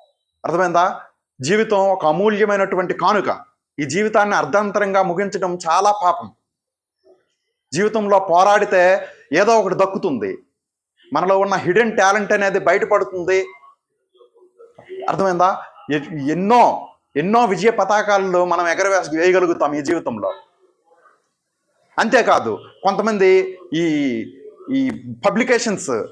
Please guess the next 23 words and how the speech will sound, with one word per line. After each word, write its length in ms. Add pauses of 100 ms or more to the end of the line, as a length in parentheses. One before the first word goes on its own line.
(160)
అధినేతలు 440
ఉన్నారు, 340 (760)
వీళ్ళు, 560 (500)
ఆ, 360 (240)
గతంలో 300
ప్రజా 300
దర్బార్ 420
దగ్గరికి 340
వెళ్ళి 500 (200)
వాళ్ళు 160
మాట్లాడడం 520
జరిగింది. 540 (800)
ఏ, 220 (340)
అక్కడ 560
ఎవరైతే 400
డైరెక్ట్గా 560 (480)
గౌరవ, 540 (400)
ఆ, 300
మంత్రివర్యులు 840 (220)
నారా 260
లోకేష్ 420
గారిని 200
కలిశారు, 560